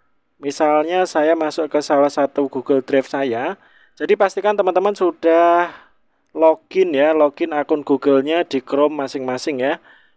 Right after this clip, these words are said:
Di sini saya sudah login di sebelah kanan atas.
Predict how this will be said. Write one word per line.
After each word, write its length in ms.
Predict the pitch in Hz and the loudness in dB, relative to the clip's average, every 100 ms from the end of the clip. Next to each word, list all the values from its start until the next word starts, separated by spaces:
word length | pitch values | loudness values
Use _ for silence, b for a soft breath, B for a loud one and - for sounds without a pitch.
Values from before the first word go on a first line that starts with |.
| - | -16
Di 80 | 131 | -6
sini 240 | 147 156 | -4 -2
saya 160 | 165 160 | 0 -2
sudah 240 | 156 147 | -2 0
login 400 | 139 143 - 139 | 2 2 0 -4
di 80 | 180 | -4
sebelah 240 | - 135 131 | -6 -2 -2
kanan 320 | 135 135 139 | -2 -6 -8
atas. 480 | 131 - 143 190 | -6 -4 -4 -4